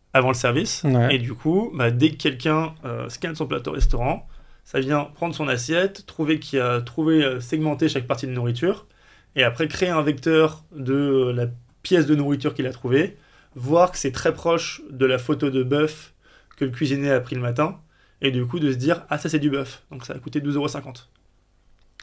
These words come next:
Speaker 2: D'accord, attends, je, je pense, du coup, en fait, ce que tu m'expliques, c'est que, euh, sur ton exemple précis, je vais pas stocker dans ma base de données vectorielle l'ensemble des plateaux de tous les, de toutes les personnes qui sont dans l'hôpital,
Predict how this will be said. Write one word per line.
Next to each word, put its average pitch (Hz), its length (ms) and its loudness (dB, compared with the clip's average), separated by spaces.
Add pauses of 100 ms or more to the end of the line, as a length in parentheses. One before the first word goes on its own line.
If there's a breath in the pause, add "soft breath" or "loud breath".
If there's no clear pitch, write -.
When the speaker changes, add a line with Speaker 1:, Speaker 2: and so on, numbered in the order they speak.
(160)
Speaker 2:
D'accord, 131 640 2
attends, 127 220 4
je, 143 160 0 (100)
je 127 220 8
pense, - 340 4
du 151 100 6
coup, 180 240 6 (440 soft breath)
en 143 40 6
fait, 156 120 12
ce - 80 -6
que 160 80 6
tu 151 160 2
m'expliques, 147 340 8
c'est 143 200 6
que, 170 420 6 (120)
euh, 143 160 6
sur 127 160 2
ton 160 160 8
exemple 147 380 8
précis, 156 540 6 (560 soft breath)
je 120 120 6
vais 147 120 12
pas 170 180 8
stocker 175 300 8
dans 165 100 10
ma 151 60 10
base 139 160 8
de 143 60 8
données 143 140 10
vectorielle 139 640 6 (400 soft breath)
l'ensemble 170 540 8
des 160 100 10
plateaux 160 320 6
de 151 160 6
tous 180 240 0
les, 131 880 8 (400 soft breath)
de 143 100 4
toutes 180 220 0
les 170 80 10
personnes 156 320 6
qui 143 80 -2
sont 147 80 0
dans 139 80 6
l'hôpital, 135 540 4